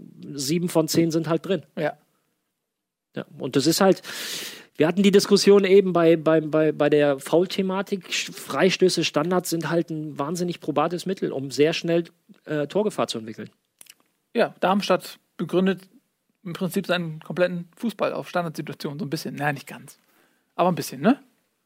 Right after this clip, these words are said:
Speaker 2: Tobi nickt. Tobi ist einfach, Tobi, ein Nicken von Tobi ist wie ein Ritterschlag.
Speaker 1: Kuriose Dinge.
Speaker 2: Ne?
Speaker 1: Fand ich auch ganz
Speaker 2: Ähm, dann wollen wir natürlich, äh, reden über Heidel. Heidel.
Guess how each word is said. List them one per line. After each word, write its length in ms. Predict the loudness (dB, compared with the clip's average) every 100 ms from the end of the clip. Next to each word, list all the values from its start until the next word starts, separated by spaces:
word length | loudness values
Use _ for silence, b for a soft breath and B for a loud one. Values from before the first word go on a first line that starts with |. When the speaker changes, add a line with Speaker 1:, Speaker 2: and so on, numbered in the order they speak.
| _ _ _ _ _ _ _ _ _ -2
Speaker 2:
Tobi 180 | 2 2
nickt. 320 | 0 -6 -18 _ _ _ _
Tobi 220 | -4 -2 -2
ist 300 | -6 -14 -10
einfach, 300 | -10 -10 -14 _ _ _ _
Tobi, 360 | -6 -4 -6 -10 _ B B B B
ein 160 | 4 4
Nicken 220 | 4 0
von 180 | 0 4
Tobi 280 | 4 4
ist 220 | 2 0 -2
wie 140 | -2
ein 280 | 0 -2 0
Ritterschlag. 580 | 0 0 0 -6 -8 0
Speaker 1:
Kuriose 560 | 2 6 6 6 4
Dinge. 320 | 4 4 4 4
Speaker 2:
Ne? 200 | 2 2 _
Speaker 1:
Fand 200 | -12 -10
ich 100 | -10
auch 60 | -10
ganz 280 | -10 -10 -10 0
Speaker 2:
Ähm, 400 | 6 8 6 2 -4
dann 260 | 2 4 6
wollen 160 | 6 6
wir 80 |
natürlich, 380 | 4 4 -4 0
äh, 80 | 6
reden 640 | 8 8 8 4 4 0 -4
über 680 | 0 4 6 6 6 4 2 _ _ _ _ -20 -20 _ _ _ _ 2
Heidel. 360 | 4 4 2 -4 _ _ _ _ _ _ -2
Heidel. 500 | 4 6 8 6 4